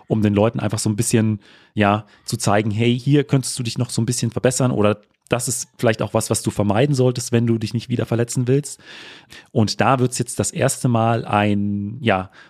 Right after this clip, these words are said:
Online-Gruppenseminar geben. Das Ganze ist kostenlos. Es findet am zwölften ersten, also am zweiten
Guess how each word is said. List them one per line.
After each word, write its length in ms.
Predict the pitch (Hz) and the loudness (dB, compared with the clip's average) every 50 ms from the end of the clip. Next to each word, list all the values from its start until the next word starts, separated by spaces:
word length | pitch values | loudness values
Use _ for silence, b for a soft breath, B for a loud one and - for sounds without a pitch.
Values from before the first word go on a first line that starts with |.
| B B - | B B 0
Online-Gruppenseminar 1400 | 127 180 185 135 120 113 107 104 104 - _ _ _ - 170 - - 160 98 101 95 92 90 87 80 82 87 | 0 2 4 2 2 2 0 -2 -6 -14 _ _ _ -2 -2 2 2 2 2 2 2 2 0 0 0 0 0
geben. 300 | - 90 90 95 104 135 | 0 2 2 2 2 0
Das 140 | 143 110 - | -2 -2 0
Ganze 220 | - 117 139 - | 0 0 0 0
ist 100 | - - | -4 -8
kostenlos. 760 | - - 143 - - - 165 143 139 143 180 202 - - - - | -2 -2 -2 -2 0 0 0 2 2 2 0 -2 -6 -8 -12 -12
Es 100 | - - | -12 -2
findet 260 | - 123 117 117 - | 0 0 0 0 0
am 300 | - 107 104 104 101 - _ _ _ | 0 0 0 0 -2 -6 _ _ _
zwölften 600 | - - - - 107 123 170 - - _ - - - | -10 -8 -2 2 2 2 2 2 -4 _ -12 -10 -2
ersten, 480 | 113 110 123 147 - - - 170 165 | 0 2 2 2 0 -2 -4 -4 -2
also 140 | 180 - 104 | -2 0 0
am 80 | 104 98 | -2 -2
zweiten 540 | - - - 98 107 127 - 160 147 151 | -2 -2 -2 0 0 0 0 -2 -4 -4